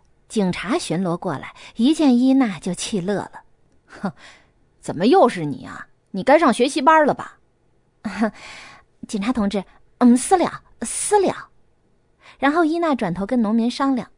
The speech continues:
要带去他爸的厂里，那儿有的是废品。农民不信，怕半道上把他给甩了。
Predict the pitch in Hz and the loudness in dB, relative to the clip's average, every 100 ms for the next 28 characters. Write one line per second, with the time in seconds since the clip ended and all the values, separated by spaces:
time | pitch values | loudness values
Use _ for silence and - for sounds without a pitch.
0 | _ 262 247 233 254 - 220 - 311 320 | _ -2 0 0 -2 -2 -8 -8 -10 -10
1 | 262 131 - 123 190 254 - - - 392 | -10 -12 -14 -8 -6 -6 -8 -20 -12 -6
2 | 381 214 131 - 156 226 - 302 220 156 | -4 -6 -8 -8 -8 -4 -4 -4 -4 -6
3 | - - _ _ _ _ _ 202 269 294 | -12 -20 _ _ _ _ _ 2 4 2
4 | 233 262 269 - - - - 311 349 302 | 0 -4 -6 -10 -16 -20 -10 -2 0 0
5 | 339 269 226 180 151 302 285 339 - - | 2 0 0 -4 -6 -6 -4 -4 -6 -8
6 | - - 156 | -10 -16 -16